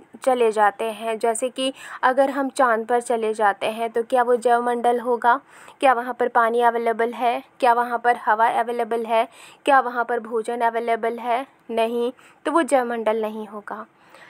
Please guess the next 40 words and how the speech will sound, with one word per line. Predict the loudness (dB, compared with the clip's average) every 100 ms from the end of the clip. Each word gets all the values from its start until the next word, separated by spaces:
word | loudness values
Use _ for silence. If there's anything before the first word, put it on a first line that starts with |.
| _
लेकिन | 0 2 2 0 _ -20 -16
जो | 0 2 2 0 _ -14
जलमंडल | 0 2 2 2 0 2 0
है | 0 -6 -4
उसमें | -4 0 0
भी | -2
ज़िंदगी | -2 0 0 -2 -4
होती | -2 -2 -4 -4
है, | -4 -6 -10 _ _ -2
वायुमंडल | 2 2 0 -4 -2 -4 -4
में | -4 -4
भी | -6
ज़िंदगी | -6 -6 -6 -8 -8
होती | -8 -8 -6
है, | -6
पक्षी | -6 -6 -6 -4
वगैरह | -2 0 2 2 0 -2
वायु | -2 -2
में | -6 -8 -10
ही |
उड़ते | -6 -6 -6
हैं। | -10 -10 -16 -20 -20 -20 0
स्थल | 0 2 2 2
मंडल | 2 0 -2
में | 2 0
भी | 0
ज़िंदगी | -4 -4 -2 -4 -6
होती | -6 -6 -6 -6
है, | -4
मनुष्य | -4 -4 -4 -4 -4
है, | -4 -4 -4
पशु | -4 -8 -4 -6 -4
है, | -4 -4
वो | 0 -2
स्थल | -2 -4 -4 -4 _ -20 -20 -4
मंडल | -2 0 -4
में | -4 -6
ही | -2
रहते | -2 -2 -8
हैं। | -14 -16